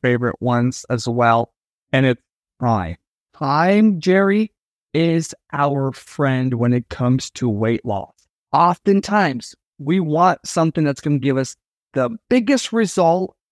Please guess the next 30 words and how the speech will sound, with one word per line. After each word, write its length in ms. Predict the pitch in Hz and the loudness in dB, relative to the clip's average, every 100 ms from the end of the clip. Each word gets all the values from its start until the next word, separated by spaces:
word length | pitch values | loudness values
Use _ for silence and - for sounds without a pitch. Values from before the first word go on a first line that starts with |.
| _ _ | _ _
in 160 | 170 156 | -4 -4
the 100 | 131 | -4
shortest 640 | - - 247 214 170 - | -8 -2 0 0 -2 -8
amount 300 | 127 120 117 | -10 -8 -8
of 100 | 113 | -10
time. 320 | - 92 95 - _ _ | -16 -16 -14 -16 _ _
And 120 | 139 135 | -14 -4
here's 280 | 220 233 | 0 0
why 180 | 202 202 | 2 2
that 300 | 175 185 190 | 2 0 0
is 140 | 190 175 | 0 0
a 200 | 147 - _ | -2 -4 _
huge 600 | 214 254 277 262 233 175 - _ _ | -2 0 2 2 0 -4 -16 _ _
bad 300 | 175 190 196 | 0 2 4
idea. 440 | 185 185 185 139 - _ _ _ _ | 2 2 0 -2 -6 _ _ _ _
It's 160 | 170 - | -8 -4
because 420 | 196 - 214 190 | -4 0 0 0
it 180 | 175 160 | -4 -2
takes 400 | - 190 - - | 0 0 0 -8
time 560 | - 139 135 156 240 240 - | -8 -4 0 0 0 -2 -4
to, 160 | 165 - | -2 -2
A, 200 | 147 156 | 0 -2
establish 800 | - 147 - 135 127 135 139 - | -2 -8 -6 0 0 0 -4 -6
goals. 340 | - 120 101 - _ _ - | -6 -6 -6 -14 _ _ -2
They 120 | 175 | -2
say 220 | - 156 | 2 0
sixty, 560 | - - 190 - - 175 | 0 0 0 -2 -2 2
right? 260 | 151 151 | 2 0
Sixty-six 760 | - 165 - - 139 - 143 - | -2 -4 -4 -6 -6 -6 -6 -6
days 480 | 131 165 214 214 | -2 0 0 -2